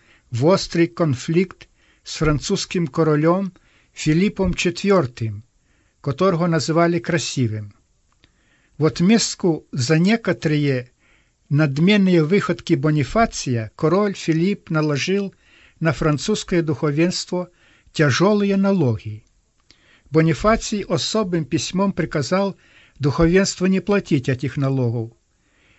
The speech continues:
Как видим, Бонифаций принял вызов короля. Таким образом, между папой и королем началась открытая борьба. Король Филипп издал особый закон,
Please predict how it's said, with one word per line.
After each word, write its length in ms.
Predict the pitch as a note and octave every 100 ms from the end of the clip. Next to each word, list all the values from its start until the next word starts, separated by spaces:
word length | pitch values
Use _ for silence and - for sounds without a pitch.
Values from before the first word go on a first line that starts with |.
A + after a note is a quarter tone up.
| _
Как 220 | - C#3
видим, 360 | F3+ A#3+ F#3+ C#3+
Бонифаций 600 | D3+ D3+ - G#3+ G#3 F#3+
принял 460 | E3+ F3 G3 G3 F3
вызов 400 | D#3+ F3 F3+ E3+
короля. 520 | E3+ E3 C#3 G#2+ G2 _ _ _ _ _ _ _ _ _ _
Таким 340 | - E3+ A#3+ G3
образом, 540 | G3 G3 G3 - F#3+
между 340 | F3 F3 D#3 D3
папой 460 | - A3 A3 D#3
и 140 | D#3 C#3
королем 600 | D#3+ D#3 E3 G3 F#3+ - _
началась 680 | - E3 F3+ - F3 F3+ -
открытая 600 | F3 B2+ - F#3 - E3+
борьба. 540 | D3 F3 C#3 A#2 G2 G#2 _ _ _ _ _ _ _ _ _ _ _ _
Король 340 | - D#3 A3+ A3
Филипп 540 | - E3+ G#3 A3 - - -
издал 480 | - C#3 C#3 G3+ F#3+
особый 440 | F3 - G3 F3 E3
закон, 600 | C#3 D#3 - E3 F#3+